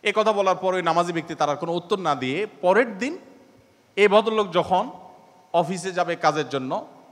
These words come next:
একই সাথে তারা থাকে, তো শার্ট প্যান্ট পরে যখন সে কাজের জন্য বের হবে, তখন তার এই দোস্ত দরজা আটকে ফেললো এবং সামনে দাঁড়ায় বলল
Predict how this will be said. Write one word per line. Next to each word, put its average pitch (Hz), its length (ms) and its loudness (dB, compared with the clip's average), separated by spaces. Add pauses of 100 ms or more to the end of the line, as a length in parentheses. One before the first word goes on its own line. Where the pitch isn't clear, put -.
(440)
একই 127 220 -2
সাথে 156 220 -2
তারা 143 220 -2
থাকে, 143 320 -2 (760)
তো 151 100 -4
শার্ট 160 320 4
প্যান্ট 160 220 2
পরে 165 180 -2
যখন 147 300 0
সে 151 140 -6
কাজের 135 300 -2
জন্য 131 200 -4
বের 156 220 0
হবে, 196 240 0
তখন 180 300 -8
তার 151 160 -2
এই 143 60 -4
দোস্ত 151 380 -10 (340)
দরজা 127 320 0
আটকে 135 300 -4
ফেললো 185 360 -4
এবং 147 200 -2
সামনে 135 300 -4
দাঁড়ায় 120 220 2
বলল 110 280 -6